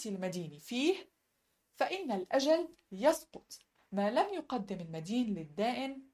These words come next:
ضمانًا كافيا. ثلاثة، إذا لم يقدم للدائن ما وع-، ما وعد في العقد بتقديمه من التأمينات.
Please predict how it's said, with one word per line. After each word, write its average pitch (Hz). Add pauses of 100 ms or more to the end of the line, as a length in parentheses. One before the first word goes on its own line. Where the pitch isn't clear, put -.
(120)
ضمانًا 254
كافيا. 202 (1600)
ثلاثة، 330 (380)
إذا 294
لم 403
يقدم 226
للدائن 233 (200)
ما 196
وع-، 269
ما 202
وعد 269 (360)
في 226
العقد 208 (120)
بتقديمه 233
من 233
التأمينات. 285